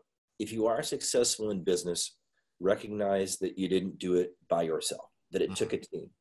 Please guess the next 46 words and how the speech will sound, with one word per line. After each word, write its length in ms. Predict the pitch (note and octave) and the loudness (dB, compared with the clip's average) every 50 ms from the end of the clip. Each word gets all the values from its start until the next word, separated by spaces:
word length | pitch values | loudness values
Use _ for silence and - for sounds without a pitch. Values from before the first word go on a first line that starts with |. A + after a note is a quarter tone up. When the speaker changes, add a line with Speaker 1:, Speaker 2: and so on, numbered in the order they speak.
| _ _ _ _ - _ _ - | _ _ _ _ -20 _ _ -2
Speaker 1:
It 0 | |
took 60 | - | 2
a 20 | |
Speaker 2:
Powerful. 240 | F#2+ F#2 G2+ - F2 | 4 4 4 2 -2
Speaker 1:
team, 80 | E2 - _ - G#2 G2 F#2 | -8 -10 _ -20 -18 -6 2
whether 300 | G2 G2+ - G2+ G2+ G2 - | 4 4 6 6 4 2 4
it's 300 | G2+ G2+ F#2+ - - - | 2 2 2 0 -2 0
your, 280 | G#2+ F#2 F2+ F#2+ - - | 2 4 4 4 2 2
your 180 | F#2+ F2+ F#2 - | 2 2 4 4
internal 420 | F2 F2+ E2+ - - - B2+ C#3 - | 2 0 -2 -2 2 4 4 4 4
team, 260 | - F#3+ G3 G3+ - _ _ _ _ _ _ - _ _ _ _ | 4 2 0 0 -2 _ _ _ _ _ _ -20 _ _ _ _
whether 440 | - F#3+ F3+ F#3+ F#2+ F2+ G2 G2 - - | -4 2 6 6 8 10 8 8 6 6
it's 320 | - F#2+ F2+ - - - - | 4 2 4 4 2 2 4
your 260 | G2 F#2 F#2 F2 - - | 6 6 6 6 6 6
vendors 340 | G2 G2 A2 C3 C3+ C3+ - | 6 8 8 8 6 6 6
who 100 | C3 A#2+ | 4 4
believed 340 | A#2 B2 A#2 A#2+ A#2+ A#2 | 6 6 6 6 6 6
in 100 | B2+ B2+ | 4 2
you, 200 | B2+ C3 C3+ C3+ - | 2 2 0 0 0
whether 200 | F2+ F2+ F2+ F2+ | 0 2 2 2
it's 120 | F2 - | 2 0
your 140 | F2 F2 - _ - | -2 -4 -4 _ 2
bank 240 | C#3+ C#3+ D3 C#3 - | 4 4 4 4 2
who 120 | - B2 | 2 2
believed 360 | A2 A#2 A2+ A2 G#2+ G#2+ G#2+ | 4 4 6 6 4 4 4
in 120 | A2 G#2 G#2 | 0 0 2
you, 240 | G#2 G#2 G#2 G2+ - - - - - - - - - - | 2 2 0 0 -2 -10 -20 -20 -20 -20 -20 -16 -2 2
whether 160 | - A#2+ F3 | 4 6 8
it's 140 | F#3 F3+ - - | 6 6 6 4
your 80 | - | 2
family 500 | - - - - A#2 A#2 C#3 C#3+ D3+ C#3+ | 2 0 -2 4 4 6 6 6 4 4
and 100 | A#2+ A#2 | 2 2
friends 460 | - - - - A#2+ B2 B2+ A#2 A#2 | -2 -6 0 2 2 4 4 2 0
who 180 | - A2+ G#2 F#2 | 2 2 4 6
are, 120 | F#2+ F#2+ | 6 6
you 100 | F#2+ A2+ | 6 6
know, 100 | A2+ G#2 | 4 4
where 140 | A2 A#2+ B2+ | 6 8 8
do 80 | C#3 D3+ | 8 8
we 120 | C3+ C3+ B2+ | 6 6 4
get, 140 | C#3+ C#3+ | 4 6
typically 260 | - D3 C#3 C3 C#3 B2+ | 6 6 6 8 8 10
get 100 | B2+ B2 | 10 10
our 60 | A#2 | 8
first 280 | A#2 - A#2+ A#2 - | 8 8 6 6 6
mon-, 200 | B2 A#2 A#2+ B2+ | 6 6 6 6